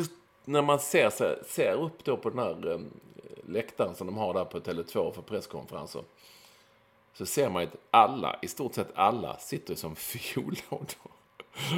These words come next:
och fattar ingenting. För han pratar en rätt svår danska.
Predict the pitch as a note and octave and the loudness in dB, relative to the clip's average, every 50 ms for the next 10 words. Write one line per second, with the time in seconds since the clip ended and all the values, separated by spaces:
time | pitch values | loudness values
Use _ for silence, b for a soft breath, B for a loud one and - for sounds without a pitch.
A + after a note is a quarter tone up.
0 | - - - A#2+ - - - - - C#3 D3 - - - B2 G2+ F2+ - - - | 0 2 4 4 4 2 2 2 2 2 2 0 -2 -2 0 0 0 -4 -8 -16
1 | - _ _ - D3+ D3+ D#3+ D#3+ D3 - - _ _ _ - G2+ G2 F#2+ G2 G2 | -20 _ _ 2 4 4 4 2 -2 -6 -12 _ _ _ -4 -2 -2 -2 -4 -6
2 | - - D3 G3 - - - - - - A#2+ A#2+ A#2 - - D3+ D#3+ - A#2 A2 | -8 -8 -8 -6 -8 -10 -12 -12 -6 -2 0 0 0 -2 -4 -6 -4 -4 -4 -4
3 | A2+ B2 C3 D#3+ C3+ - - - - - - - D#3 F#3 E3+ - - - - - | -4 -4 -6 -8 -10 -10 -10 -12 -10 -10 -10 -8 -4 -2 0 0 0 -2 -4 -4
4 | - G#3 - - - - - - | -6 -6 -8 -12 -10 -6 -6 -6